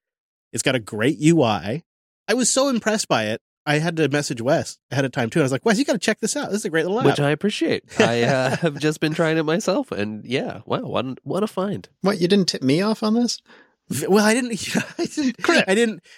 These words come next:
Speaker 3: you were
Speaker 1: I didn't
Speaker 3: sick.
Speaker 1: tell
Speaker 3: Oh,
Speaker 1: you.
Speaker 3: I get it.
Speaker 2: I
Speaker 1: I didn't
Speaker 2: spent enough time
Speaker 1: No, I
Speaker 2: complaining about YouTube Music to Chris in
Speaker 1: No,
Speaker 2: the
Speaker 1: it's
Speaker 2: past.
Speaker 1: 'cause Wes was going on a road trip, so I told
Speaker 3: Oh,
Speaker 1: Wes about it
Speaker 3: sure.
Speaker 1: 'cause he was,
Speaker 3: All right, I get
Speaker 1: he was
Speaker 3: it.
Speaker 1: going on a road trip.
Speaker 3: Yeah, I'm okay with that.
Speaker 1: But now you know, V I Music,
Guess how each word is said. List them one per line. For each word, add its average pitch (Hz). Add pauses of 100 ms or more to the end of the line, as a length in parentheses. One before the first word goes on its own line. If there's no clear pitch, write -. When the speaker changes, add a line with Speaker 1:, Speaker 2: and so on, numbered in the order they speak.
Speaker 3:
you 185
were 190
Speaker 1:
I 196
didn't 247
Speaker 3:
sick. -
Speaker 1:
tell 233
Speaker 3:
Oh, -
Speaker 1:
you. -
Speaker 3:
I 226
get 180
it. 139
Speaker 2:
I 170
Speaker 1:
I -
didn't 196
Speaker 2:
spent 175
enough 151
time 165
Speaker 1:
No, 196
I 170
Speaker 2:
complaining 147
about 113
YouTube 120
Music 120
to 101
Chris 101
in 98
Speaker 1:
No, 185
Speaker 2:
the 185
Speaker 1:
it's 269
Speaker 2:
past. 277
Speaker 1:
'cause 185
Wes 175
was 190
going 190
on 170
a 160
road 151
trip, -
so -
I 135
told 120
Speaker 3:
Oh, 120
Speaker 1:
Wes 127
about 113
it -
Speaker 3:
sure. 87
Speaker 1:
'cause 120
he 123
was, 110
Speaker 3:
All 101
right, 82
I 87
get -
Speaker 1:
he 135
was 127
Speaker 3:
it. -
Speaker 1:
going 120
on 113
a 110
road 104
trip. -
Speaker 3:
Yeah, 76
I'm 87
okay -
with -
that. - (340)
Speaker 1:
But 156
now 147
you 165
know, 185
V 139
I 143
Music, 143